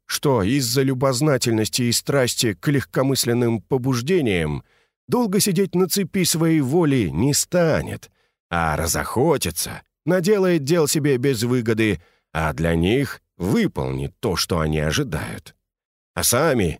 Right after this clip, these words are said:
не могут. После же его или придержат, или прихлопнут,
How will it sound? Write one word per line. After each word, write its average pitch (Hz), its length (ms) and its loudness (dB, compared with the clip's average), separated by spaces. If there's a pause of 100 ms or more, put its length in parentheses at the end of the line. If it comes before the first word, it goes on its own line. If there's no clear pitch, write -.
не 127 160 2
могут. 71 540 -4 (540)
После 139 300 0
же 127 120 0
его 127 360 2
или 131 280 2
придержат, 165 840 0 (180)
или 85 280 -2
прихлопнут, 120 880 -4